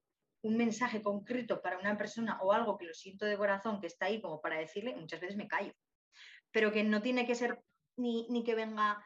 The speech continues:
de alguien, ¿eh? Yo no sé ni si viene de alguien o no viene de alguien, pero sé que en esos momentos eso que le voy a decir le va a hacer bien. Hay veces que se lo digo y, y, y genial, y otras que se lo digo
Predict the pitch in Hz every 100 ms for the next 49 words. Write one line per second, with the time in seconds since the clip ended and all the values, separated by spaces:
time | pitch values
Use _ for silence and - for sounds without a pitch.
0 | _ 208 220 269 247 180 185 202 196 226
1 | 226 226 208 208 190 196 208 185 170 214
2 | 240 269 233 202 196 202 196 196 208 196
3 | 170 175 185 202 196 214 220 247 262 254
4 | 254 262 247 277 262 254 254 254 254 254
5 | 240 262 262 220 208 208 175 - 208 220
6 | 233 220 - 190 185 202 247 196 - 175
7 | 160 160 - 160 - 160 160 175 180 214
8 | 269 220 185 202 202 170 170 175 196 269